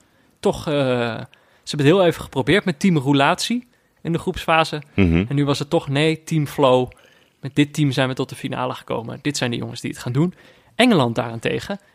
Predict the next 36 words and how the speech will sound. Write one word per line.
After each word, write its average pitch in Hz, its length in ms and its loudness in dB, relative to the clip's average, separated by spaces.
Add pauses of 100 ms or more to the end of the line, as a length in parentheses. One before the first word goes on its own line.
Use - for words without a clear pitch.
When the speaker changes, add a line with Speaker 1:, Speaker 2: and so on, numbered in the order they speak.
(120)
Speaker 1:
die 147 120 0
hebben 143 180 4
nog 139 140 2
geen 147 140 4
enkele, 131 540 0
die 143 160 -12
hebben 147 180 0
nog 139 120 -4
geen 143 120 -4
twee 180 220 2
wedstrijden 139 420 0
op 131 40 -6
rij 135 180 2
in 127 80 0
dezelfde 127 320 2
opstelling 123 400 -4
gespeeld. - 400 -8 (440)
Die 143 120 -8
ging 143 140 -4
het 139 100 -8
ook 190 180 2
in 151 180 -4
deze 175 280 4
wedstrijd 139 340 0
weer 135 100 -2
anders 123 200 -6
doen. 143 180 -8
Five 214 360 0
at 180 100 -4
the 135 80 -6
back. 165 340 -2 (500)
Speaker 2:
Mhm. - 100 -2
Speaker 1:
Trippier, 175 520 4
eh, 147 340 -4
was, 156 320 -4
eh, 143 160 -6